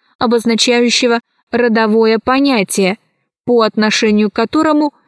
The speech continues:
несклоняемое существительное – выступает как понятие видовое. Например, к женскому роду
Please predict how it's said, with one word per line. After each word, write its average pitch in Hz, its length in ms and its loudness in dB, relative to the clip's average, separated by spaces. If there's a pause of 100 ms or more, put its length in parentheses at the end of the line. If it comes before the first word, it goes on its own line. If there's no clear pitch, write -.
(160)
несклоняемое 240 1000 0
существительное – 254 960 -2 (280)
выступает 269 760 -2
как 233 200 -4 (100)
понятие 226 760 0
видовое. 214 800 0 (1160)
Например, 240 680 0 (340)
к 220 200 0
женскому 214 720 0
роду 285 360 0